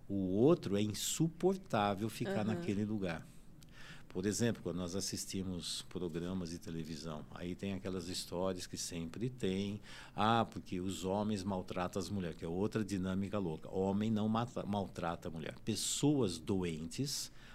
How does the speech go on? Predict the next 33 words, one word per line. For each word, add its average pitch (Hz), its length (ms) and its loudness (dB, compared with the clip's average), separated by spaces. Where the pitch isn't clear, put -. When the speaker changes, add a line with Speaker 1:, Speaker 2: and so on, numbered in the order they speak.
Speaker 1:
maltratam 110 760 4
outras 101 340 2
Speaker 2:
As - 100 -4
Speaker 1:
pessoas 92 400 2
Speaker 2:
pessoas 90 40 -4
doentes. 92 800 2
Speaker 1:
doentes. - 20 -
Speaker 2:
Exatamente. - 580 -8
Speaker 1:
Não 120 80 6
tem 160 240 6
nada 127 280 8
a - 20 4
ver 95 120 2
com 98 260 -4
homem 104 340 6
e 95 40 2
mulher. 85 500 2
Tem 101 260 0
duas 139 360 6
pessoas 101 560 0
que 110 120 -2
são 101 200 -2
doentes. 92 460 -4
Uma 107 320 2
que - 100 -8
tá 87 140 -2
num 92 120 -2
papel 82 360 -6
de 87 160 -6
vítima, 107 480 0
outra 117 220 0
de 104 100 0
agressor. 110 540 0